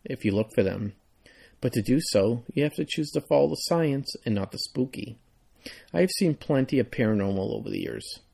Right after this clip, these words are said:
but I do not chase it. I chase the science. Therefore, I can say something is paranormal. I have ruled out the science first. Again,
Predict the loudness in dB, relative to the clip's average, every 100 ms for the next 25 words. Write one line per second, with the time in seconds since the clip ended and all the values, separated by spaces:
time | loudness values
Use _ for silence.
0 | _ -4 2 2 2 0 0 0 0 0
1 | -6 -8 _ _ _ _ _ -10 -4 -2
2 | -2 -4 -2 0 2 0 -4 -10 -14 _
3 | -20 -20 -10 0 0 0 -2 2 4 4
4 | 2 -6 -2 -2 -2 2 2 2 -2 -2
5 | -2 0 -2 -2 -2 0 2 2 2 0
6 | -2 -10 -20 -20 -20 _ -2 0 2 4
7 | 4 2 0 -2 2 2 2 -2 -2 0
8 | 0 -2 0 0 -2 -14 -18 -16 -12 -10
9 | -12 -6 0 2 2 0